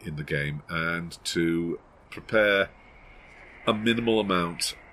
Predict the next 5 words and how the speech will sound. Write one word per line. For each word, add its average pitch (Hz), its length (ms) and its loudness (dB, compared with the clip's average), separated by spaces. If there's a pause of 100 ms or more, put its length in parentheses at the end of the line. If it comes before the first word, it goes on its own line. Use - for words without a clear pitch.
and 92 680 -4 (280)
just - 280 -2
enough. 85 440 -4 (420)
And 82 580 -8
that - 360 -2